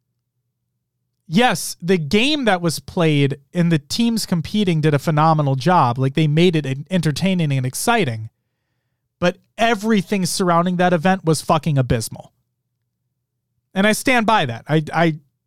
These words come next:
I've never been soured so much by an event in my life. And that was, I, I couldn't believe it, especially for a major, that you don't even have a singular other team's booth there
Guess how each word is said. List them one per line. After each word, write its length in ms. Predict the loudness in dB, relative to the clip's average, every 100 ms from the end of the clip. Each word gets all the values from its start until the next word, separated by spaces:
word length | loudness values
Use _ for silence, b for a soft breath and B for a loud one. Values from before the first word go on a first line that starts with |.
| _ _
I've 220 | -2 0 2
never 360 | 0 2 0
been 200 | 0 -2
soured 560 | -2 0 2 4 0 -2
so 320 | -2 0 2
much 300 | 2 0 0
by 160 | 0 2
an 80 |
event 320 | 0 0 0 0
in 80 |
my 120 | 2 2
life. 540 | 4 4 2 -2 -12 _ _ _ _ _ _ _ _ _ _ _ _ _ _ _ _
And 160 | -2 0
that 180 | 0 0
was, 460 | 2 2 0 -8 -14 _ _ _ _ _ _ _ _ _ -2
I, 140 | -2 0
I 100 | -2
couldn't 400 | -2 0 0 0
believe 340 | 0 2 2 2
it, 80 | 0
especially 460 | 0 0 0 -2
for 180 | 0 0
a 60 | 0
major, 440 | 0 -2 -6 -14 _ _ _ _ _ _
that 120 | 0
you 140 | 2 2
don't 260 | 2 0
even 200 | 0 -2
have 240 | -2 -2 -2
a 80 |
singular 840 | -4 -6 -4 -2 0 0 2 0 -2 0
other 320 | 2 2 -2
team's 420 | -2 -2 0 0
booth 400 | 0 2 2 0
there 420 | -2 0 0 0